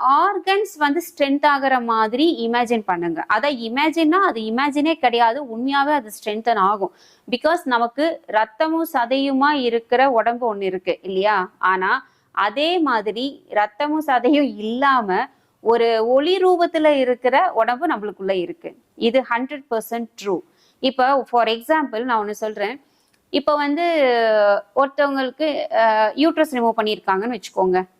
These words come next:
சர்ஜரி பண்றாங்க, ஏதோ ஒரு ரீசனுக்காக யூட்ரஸ் ரிமூவ் பண்ணியிருக்காங்க. ஆனா யூட்ரஸோ இல்ல கிட்னி, கிட்னி ரிமூவ் பண்ணியிருக்காங்கன்னு வச்சுக்கோங்களேன். அப்போ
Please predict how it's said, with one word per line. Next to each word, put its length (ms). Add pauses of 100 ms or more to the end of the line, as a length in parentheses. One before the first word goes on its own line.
(120)
சர்ஜரி 380
பண்றாங்க, 640 (200)
ஏதோ 280
ஒரு 160
ரீசனுக்காக 640
யூட்ரஸ் 520
ரிமூவ் 280
பண்ணியிருக்காங்க. 640 (400)
ஆனா 540
யூட்ரஸோ 600
இல்ல 180
கிட்னி, 640
கிட்னி 280
ரிமூவ் 280
பண்ணியிருக்காங்கன்னு 580
வச்சுக்கோங்களேன். 480 (260)
அப்போ 480